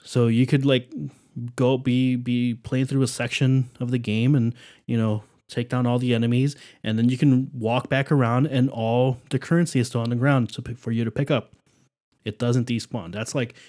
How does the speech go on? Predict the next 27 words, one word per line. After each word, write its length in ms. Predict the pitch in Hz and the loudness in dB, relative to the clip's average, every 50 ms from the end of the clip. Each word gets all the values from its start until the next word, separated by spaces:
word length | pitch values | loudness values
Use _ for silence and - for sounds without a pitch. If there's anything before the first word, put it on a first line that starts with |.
| - - _ - | -20 -20 _ -6
that's 240 | - 131 135 - | -4 -4 -2 0
when 80 | 160 147 | 0 0
you 60 | 131 | 0
start 240 | 123 - - 123 101 | 0 -2 -4 -4 -4
really 220 | 107 117 117 110 | -4 -4 -4 -6
seeing 240 | 101 - 110 104 98 | -6 -6 -6 -6 -6
the 60 | 87 | -6
power 380 | 87 - - 98 85 87 92 85 | -8 -10 -10 -10 -10 -10 -10 -12
of 100 | 78 - | -10 -10
the 100 | 95 82 | -10 -10
P 160 | - - 80 | -8 -8 -10
S 100 | 73 - | -10 -10
five, 340 | - - 80 78 - - - - - - - - _ _ | -10 -12 -14 -14 -14 -16 -20 -20 -20 -20 -20 -20 _ _
because 240 | - 117 98 113 101 | -8 -6 -4 -4 -2
now 260 | 107 113 117 120 117 113 | 0 0 2 2 2 0
these 200 | 117 113 104 110 | 0 -2 -4 -6
games 240 | - 120 117 104 | -6 -6 -6 -6
are 60 | 117 113 | -8 -10
being 340 | 98 120 113 110 104 107 107 | -8 -8 -8 -8 -8 -6 -6
made 280 | 113 113 110 107 101 - - _ _ _ | -4 -4 -4 -4 -6 -8 -12 _ _ _
specifically 720 | - - - - 113 - - 196 - 196 185 - 185 180 185 | -20 -12 -8 -8 0 4 6 6 6 6 4 4 4 4 4
for 220 | 160 - - 160 | 4 2 2 0
the 80 | 156 165 | 0 0
platform, 680 | - - 139 127 127 98 - - 127 120 120 120 123 117 - _ _ _ _ _ _ | -2 -4 -2 -2 -2 -2 -4 -4 -2 0 0 0 -2 -4 -6 _ _ _ _ _ _
for 220 | - - 143 139 | -4 0 0 2
the 60 | 139 | 2
system, 520 | 139 - 147 131 131 - - 117 113 117 | 2 0 0 -2 0 0 -2 -2 -2 -2